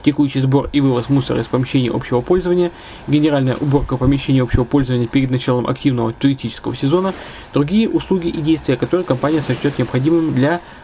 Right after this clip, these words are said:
выполнения возложенных на неё обязанностей. Больше информации вы можете узнать, конечно, и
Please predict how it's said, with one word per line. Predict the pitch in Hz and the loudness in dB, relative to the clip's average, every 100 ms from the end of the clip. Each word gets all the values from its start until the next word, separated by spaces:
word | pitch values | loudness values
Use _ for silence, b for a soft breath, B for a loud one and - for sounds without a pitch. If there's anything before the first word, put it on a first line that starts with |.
| B | B
выполнения | 139 131 131 139 143 - | 0 0 2 2 0 -2
возложенных | 139 127 123 113 127 135 | -2 0 0 -2 -4 0
на | |
неё | 139 127 117 107 - - | 2 2 0 -2 -8 -8
обязанностей. | 135 120 113 110 - - - - B B B B B - | -4 -2 -4 -8 -10 -14 -16 -20 B B B B B -4
Больше | - - | -2 0
информации | - 165 170 156 147 | -2 0 -2 0 0
вы | 143 | 2
можете | 147 - 135 | 0 0 0
узнать, | 131 127 - - | 0 -2 -6 -8
конечно, | 127 127 123 - 123 117 - - | -4 -2 -4 -4 -6 -6 -14 -6
и | 143 131 | -2 -2